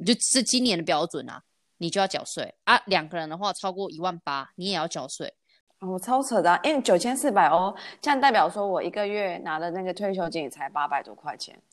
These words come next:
Speaker 2: 然后就要缴税。
Speaker 1: 对啊，啊，你，你看八百块哦，好，房租好了，房租你要缴多少钱？房租你可能就一千呢。<laughs>
Speaker 2: 我，我现在房租就七百，我想说，OK，那我剩一百欧，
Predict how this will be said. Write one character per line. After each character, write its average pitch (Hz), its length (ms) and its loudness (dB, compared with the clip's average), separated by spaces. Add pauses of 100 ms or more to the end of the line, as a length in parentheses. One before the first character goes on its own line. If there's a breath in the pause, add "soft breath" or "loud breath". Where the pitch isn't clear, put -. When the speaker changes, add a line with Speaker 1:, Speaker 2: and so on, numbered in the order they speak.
(100)
Speaker 2:
然 165 100 0
后 180 80 8
就 233 120 6
要 214 100 10
缴 165 240 4
税。 - 500 -4 (300)
Speaker 1:
对 302 120 6
啊， 254 140 8
啊， 277 140 2
你， 240 180 -2
你 214 100 -2
看 277 140 0
八 254 180 6
百 190 120 2
块 202 240 -2
哦， 156 260 -4
好， 185 100 -6 (200)
房 196 280 -2
租 208 200 -6
好 170 200 2
了， 139 80 -8
房 190 200 -4
租 214 220 -10
你 165 100 -6
要 180 140 -4
缴 156 180 -4
多 156 100 -4
少 139 100 0
钱？ - 200 -4
房 175 200 0
租 202 100 -4
你 233 80 -4
可 - 80 -6
能 147 80 -6
就 151 80 -6
一 - 80 -10
千 147 300 0
呢。 139 100 -8 (560 loud breath)
<laughs> - 600 2
Speaker 2:
我， 196 100 8
我 220 140 10
现 320 120 8
在 302 80 10
房 208 160 6
租 208 60 2
就 247 140 8
七 220 280 4
百， 214 140 8
我 175 80 10
想 202 140 4
说， 214 80 4
OK， 240 420 4
那 240 160 8
我 185 60 8
剩 226 140 6
一 233 40 6
百 190 140 8
欧， 180 440 8